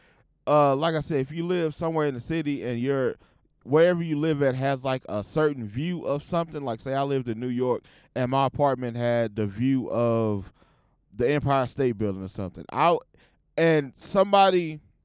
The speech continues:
say, wanted to put up a building next to my apartment or whatever,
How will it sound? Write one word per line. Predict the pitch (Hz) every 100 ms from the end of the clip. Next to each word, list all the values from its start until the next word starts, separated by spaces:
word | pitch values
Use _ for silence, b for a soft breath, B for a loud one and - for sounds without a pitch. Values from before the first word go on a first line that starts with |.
| _ _ _ _ _ _ _ _ _ _ _
say, | - - 156 151 156
wanted | 139 160 160 127
to | 123
put | - 160
up | 151 139
a | 120
building | 110 156 147 139 123 113 _ _ _ _ _ -
next | 107 160 180 - -
to | 156 139 117 - _ _ _
my | - 139 135
apartment | 120 143 139 120 104
or |
whatever, | 104 101 101 95 95